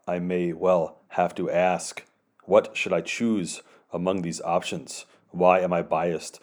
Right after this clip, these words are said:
in this direction? How do I free myself of that bias so that I can at least potentially choose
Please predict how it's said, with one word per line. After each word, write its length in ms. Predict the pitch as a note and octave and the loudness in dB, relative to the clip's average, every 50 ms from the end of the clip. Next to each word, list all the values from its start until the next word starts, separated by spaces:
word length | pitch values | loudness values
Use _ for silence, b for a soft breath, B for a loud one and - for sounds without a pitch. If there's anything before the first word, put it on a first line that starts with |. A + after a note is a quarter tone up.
| b b b b | b b b b
in 260 | - E2 F2 E2 D2+ - | -8 -6 -6 -6 -8 -4
this 200 | D#2 G2 G2+ - | -2 -2 -2 -2
direction? 540 | - F#2 D#2 D2+ D2 - - - C#2+ D2 b b b b - | -4 -4 -4 -4 -6 -6 -10 -12 -12 -14 b b b b -6
How 460 | - - F2+ F#2 F#2 F2+ F2+ F2+ - - | 0 2 6 6 6 6 4 0 -6 -10
do 260 | F2 F#2 E2+ E2+ E2 | -6 -6 -4 -4 -4
I 480 | - - E2+ E2+ E2 - - B2+ - - b b b b b | -2 -2 0 0 0 0 -2 -4 -6 -10 b b b b b
free 340 | b _ - - G#2 A2 B2+ | b _ -6 0 2 2 4
myself 560 | B2 G#2 F2 E2 - - D#2 C#2+ D2 - - b b b b | 6 4 4 4 0 -2 -2 -2 -2 -4 -6 b b b b
of 180 | - F#2+ F#2 E2+ | 2 2 4 4
that 220 | F2+ D#2 D#2 - | 2 0 0 0
bias 420 | - F2 E2+ F#2+ F2 D2+ - - - | 2 2 4 2 0 -2 -4 -12 -16
so 160 | - - - D#2+ | -10 -8 -6 -4
that 120 | D#2+ D#2 | -2 -2
I 120 | D#2 D#2 D#2+ | -4 -4 -6
can 320 | - - E2 D2+ D2+ - _ _ _ _ _ _ _ _ | -8 -10 -10 -12 -12 -16 _ _ _ _ _ _ _ _
at 120 | - G2+ F2+ | -2 -2 -2
least 200 | G2+ G2+ - - | -2 -4 -6 -10
potentially 440 | F2+ E2+ - G#2 G2+ - - D#2 D2+ | -12 -6 -6 -6 -6 -4 -8 -8 -8
choose 380 | - - G2 F#2 F2 E2 - | -8 -8 -6 -6 -6 -6 -10